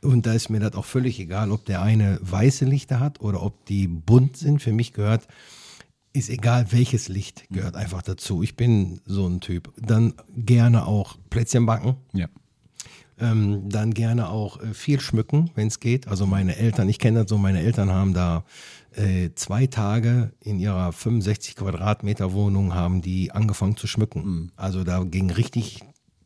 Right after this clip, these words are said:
Speaker 1: der Bär. Da,
Speaker 2: Ja.
Speaker 1: da war, das war richtig geil. Und ich fand das immer mega, weil du hast dann abends, wenn du dich hingesetzt hast, nicht, ähm, du hast schönes Licht gehabt, um
Speaker 2: Ja.
Speaker 1: Fernsehen zu gucken. Und wenn's dann draußen richtig kalt ist oder wenn's dann auch geschneit hat, dann hast du dir auch mal, äh, eine heiße Kakao getrunken
Speaker 2: Mhm.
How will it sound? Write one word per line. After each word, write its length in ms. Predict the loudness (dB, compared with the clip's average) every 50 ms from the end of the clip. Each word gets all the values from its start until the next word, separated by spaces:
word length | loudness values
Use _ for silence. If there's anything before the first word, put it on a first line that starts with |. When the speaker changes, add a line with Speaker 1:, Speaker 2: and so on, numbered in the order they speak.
| _ -2
Speaker 1:
der 100 | 0 0
Bär. 320 | 2 2 2 2 0 -2 -8 _ _
Da, 140 | -8 -4 -4 -4
Speaker 2:
Ja. 80 | -4
Speaker 1:
da 220 | -4 -8 -10 -8 -6
war, 200 | -4 -4 -4 -4
das 140 | -4 -6 -6 -6
war 180 | -6 -6 -6
richtig 240 | -8 -8 -6 -6 -2
geil. 280 | 0 2 2 2 0 -2 -4 -10 -20 -12 -6
Und 160 | -2 -2 -2
ich 80 | -2 -2
fand 220 | -2 -2 0 0
das 80 | 0 0
immer 180 | 0 2 2 2
mega, 400 | 2 2 2 2 2 0 -2 -2
weil 220 | -4 -4 -4 -6 -8 -12 -20 -20 -20 -20 -12
du 140 | -8 -6 -6
hast 120 | -4 -2
dann 140 | -2 -4 -4
abends, 460 | -6 -8 -6 -4 -4 -4 -4 -6 -6
wenn 80 | -6 -4
du 80 | -4
dich 140 | -4 -6 -4
hingesetzt 480 | -2 -2 0 0 0 0 -2 -4 -4 -6
hast, 160 | -6 -6 -4 -6
nicht, 280 | -6 -8 -8 -14 -14 -10
ähm, 360 | -8 -6 -6 -4 -4 -4 -4
du 60 | -4
hast 120 | -4 -4 -4
schönes 360 | -2 0 2 2 2 2 0
Licht 280 | 0 -2 -2 -2 -4 -4
gehabt, 280 | -4 -4 -2 -2 -2
um 60 | -4
Speaker 2:
Ja. 140 | -2 0 0
Speaker 1:
Fernsehen 240 | 0 2 0 0 -2
zu 100 | -4 -6
gucken. 380 | -6 -4 -4 -2 -2 -2 -2 -2 -6 -12 -20 -20 -20 -20 -20 -20 _ _ -6
Und 160 | -4 -2 -2
wenn's 240 | 0 0 0 -2 -2
dann 160 | -4 -6 -4
draußen 360 | -4 -4 -4 -2 -2 -2 0
richtig 340 | 0 0 0 -2 -4 -8 -4
kalt 360 | 0 2 4 6 6 6 4
ist 160 | 2 -2 0
oder 220 | 0 0 0 2 2
wenn's 180 | 2 2 2
dann 140 | 0 -2 -4
auch 160 | -4 -6 -6
geschneit 520 | -6 -8 -4 -2 0 2 2 2 2 2 0
hat, 160 | -2 -4 -4 -10 -20 -20 -20 -18 -10
dann 160 | -6 -2 0
hast 180 | 0 0 0 0
du 40 | -2
dir 100 | -2 -2
auch 100 | -2 -2
mal, 480 | -2 -2 0 0 0 0 -2 -2 -4 -4
äh, 580 | -4 -4 -4 -2 -2 -2 -2 -4 -4 -6 -6 -6
eine 160 | -6 -4 -2
heiße 260 | 0 0 -2 -2 -4
Kakao 420 | -6 -8 -8 -6 -4 -2 0 2 2
getrunken 600 | 2 0 2 2 4 4 4 4 2 2 0 0 -2
Speaker 2:
Mhm. 260 | -2 0 0 -2